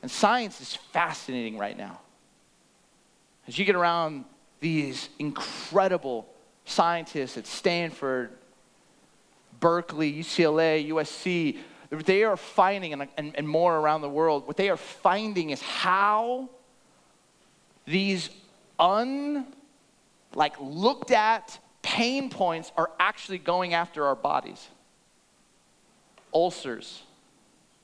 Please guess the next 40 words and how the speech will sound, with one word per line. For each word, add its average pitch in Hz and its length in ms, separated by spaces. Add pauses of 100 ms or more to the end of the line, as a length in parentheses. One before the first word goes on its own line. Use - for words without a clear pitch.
(460)
back 185 340
pain, 127 340 (1160)
strokes, - 880 (1600)
in 165 60
some 240 240
ways, 208 180
they're 190 140
even 196 180
describing 196 560
that, 170 80
man, 214 180
there, 214 160
there's 208 240
probably 220 320
even 220 140
some 220 140
kind 214 180
of - 60
connection 208 300
with 156 100
cancer. 196 440
I 143 40
mean, 170 180 (180)
some 262 300
of 302 140
this 214 120
stuff, 247 480
and 196 140
you 208 160
look 262 220
at, 220 140
and 180 100
I 175 40
go, 208 200 (220)
"The 180 60
God 285 360
of 269 120
all 247 280
creation 226 560
said, 208 180